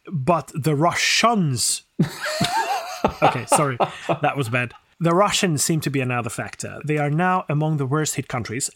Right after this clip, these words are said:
currently ranking third globally, and they are working on as many as fifty different vaccine projects, according to Reuters. And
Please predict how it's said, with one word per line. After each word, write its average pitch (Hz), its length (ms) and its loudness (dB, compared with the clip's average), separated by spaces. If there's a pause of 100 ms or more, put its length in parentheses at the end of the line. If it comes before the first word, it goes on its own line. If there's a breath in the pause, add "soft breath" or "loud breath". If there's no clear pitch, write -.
currently 151 340 0
ranking 135 400 -2
third 135 360 -2
globally, 127 560 -6 (100)
and 139 340 0
they 143 240 0
are 226 120 0
working 185 420 0
on 147 200 -2
as 131 140 -2
many 165 260 0
as 147 140 -2 (100)
fifty - 640 -2
different 147 520 -2
vaccine 139 400 -4
projects, - 560 -6 (200)
according 117 500 -6 (200)
to 107 300 -6 (180)
Reuters. 123 500 -6 (320 loud breath)
And 131 460 -2